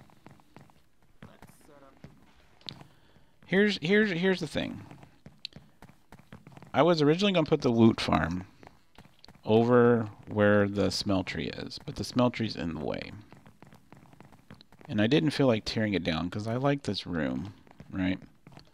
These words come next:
Speaker 2: So we could set it outside, but I need a nine-by-six area. So I was thinking that maybe we could set it right here. Right here.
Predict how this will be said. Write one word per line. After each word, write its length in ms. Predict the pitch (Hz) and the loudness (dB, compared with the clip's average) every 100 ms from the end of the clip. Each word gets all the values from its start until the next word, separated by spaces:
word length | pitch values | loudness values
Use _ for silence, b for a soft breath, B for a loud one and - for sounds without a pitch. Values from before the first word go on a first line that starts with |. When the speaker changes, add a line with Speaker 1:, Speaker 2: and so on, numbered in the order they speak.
| b b b b b b b - | b b b b b b b -20
Speaker 2:
So 800 | - - - 151 123 85 78 85 101 B B B B B - - - - 1077 _ - - - - _ - - _ - - _ - - _ - | -14 -12 -4 0 0 0 -2 -4 -6 B B B B B -20 -20 -20 -20 _ _ -20 -20 -20 -20 _ -20 -20 _ -20 -20 _ -20 -20 _ -2
we 140 | 120 | 0
could 180 | 120 104 | 0 -4
set 220 | - 190 | 0 2
it 80 | 208 | 4
outside, 920 | 139 - - - 139 - - - 165 - b b b b - - _ _ - _ - | 4 2 -2 -2 -2 0 -2 -4 -6 -12 b b b b -20 -20 _ _ -20 _ -4
but 120 | 120 | 2
I 60 | 120 | 4
need 200 | 120 117 | 4 2
a 60 | |
nine-by-six 880 | 101 101 107 147 143 123 - 139 - | 2 0 0 0 -2 -6 -6 -10 -8
area. 460 | - 107 - - 110 - _ - _ _ - _ _ - _ _ - | -6 -6 -6 -12 -16 -20 _ -20 _ _ -20 _ _ -20 _ _ -16
So 100 | - | -2
I 20 | 117 | -2
was 80 | |
thinking 380 | - 170 196 113 | 0 -2 0 -2
that 120 | 101 | -2
maybe 400 | - 85 98 95 | -4 -4 -2 -2
we 80 | 104 | -4
could 160 | 95 - | -6 -10
set 140 | - | -8
it 80 | 53 | -6
right 180 | 73 87 | -4 -6
here. 440 | 110 185 - - - - - _ - - _ _ - _ _ - - | -6 -6 -6 -10 -14 -20 -20 _ -20 -20 _ _ -20 _ _ -20 -8
Right 160 | 107 | -6
here. 300 | 101 - - | -2 -4 -4